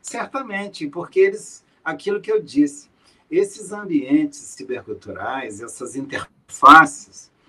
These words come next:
né, que permitem aquelas palavras em azul, elas favorecem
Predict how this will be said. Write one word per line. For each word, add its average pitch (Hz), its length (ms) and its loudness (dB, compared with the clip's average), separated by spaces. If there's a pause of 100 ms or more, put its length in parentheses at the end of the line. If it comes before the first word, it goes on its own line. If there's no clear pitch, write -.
(380)
né, 147 260 -4
que 160 160 -10
permitem 143 640 -2
aquelas 131 340 -10
palavras 110 680 -8
em 98 140 -16
azul, 131 500 -8 (400)
elas 190 260 -6
favorecem 233 920 -4